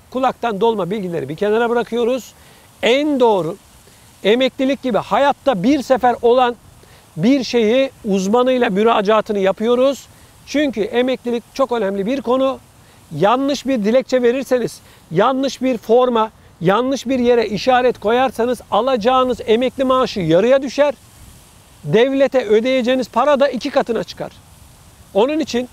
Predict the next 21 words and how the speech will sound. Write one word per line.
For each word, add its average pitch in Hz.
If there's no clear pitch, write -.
hayatta 254
bir 311
sefer 226
olan 196
bir 233
şeyi 233
sadece 226
yüz 220
yirmi 240
euro 196
ödeyerek 240
uzmanına 233
yaptırıyoruz. 151
Bu 285
kadar 214
basit. 165
Artık 262
düşünme 254
dönemi 202
bitti. 254
Artık 240